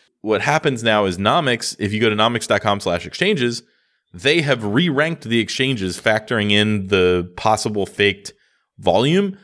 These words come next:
factoring in their trust ratings and, uh,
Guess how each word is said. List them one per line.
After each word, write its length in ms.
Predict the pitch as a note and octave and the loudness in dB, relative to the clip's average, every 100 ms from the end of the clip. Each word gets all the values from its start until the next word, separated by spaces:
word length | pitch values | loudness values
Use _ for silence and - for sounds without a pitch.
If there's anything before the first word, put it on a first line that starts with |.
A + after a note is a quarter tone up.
| _ _ - | _ _ -4
factoring 540 | A2+ A2 B2+ A2+ A#2 - | 0 2 2 2 0 0
in 580 | A2 A2 G#2+ G#2+ G#2 G#2+ - - | 4 6 4 4 2 -2 -4 -8
their 420 | F#2+ F#2+ F2+ F2+ | 0 2 2 0
trust 360 | - A2 G#2+ | 0 -2 0
ratings 440 | C#3 C3 D3 D3+ D3 - | 0 2 0 -2 -8 -2
and, 340 | G2+ G2 G2+ - | 0 0 -2 -2
uh, 360 | G2 F#2+ F2 | 0 2 2